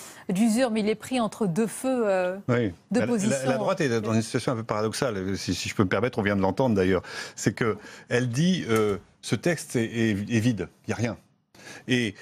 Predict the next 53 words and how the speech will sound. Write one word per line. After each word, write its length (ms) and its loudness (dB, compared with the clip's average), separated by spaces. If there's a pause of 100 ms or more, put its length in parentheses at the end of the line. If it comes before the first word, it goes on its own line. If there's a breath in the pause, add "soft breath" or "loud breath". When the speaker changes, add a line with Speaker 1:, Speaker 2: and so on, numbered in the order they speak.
(120 loud breath)
Speaker 2:
très 160 -2
franchement, 420 0
je, 180 -2
j'imagine 460 2
les 80 -2
Français 340 -6
qui 120 -6
entendent 260 -4
ça, 240 -2
ils 60 -2
doivent 160 -2
se 100 -8
demander, 240 -2
mais 120 0
comment, 220 -2
comment, 220 0 (160)
comment 180 2
est-il 220 0
possible 380 0
qu'un 160 -4
texte 360 -4
qui, 200 -8
qui, 240 -6
qui, 320 -2
qui 120 -6
n'est, 200 -2
qui 160 -12
n'a 120 0
aucun 220 2
contenu, 460 2 (340 loud breath)
euh, 100 2
provoque, 480 -2
euh, 440 0
une 100 4
telle 160 0
résistance ? 480 -2
Je 80 -8
veux 80 0
bien 160 0
qu'on, 220 -6
qu'on 180 -4
argumente 480 0
sur 260 2
la 80 2
C 140 -4
G 140 0
T 180 0
qui 80 -6
essaye 180 -2
de 60 -2
maintenir 300 0
son 100 -4
pouvoir. 300 0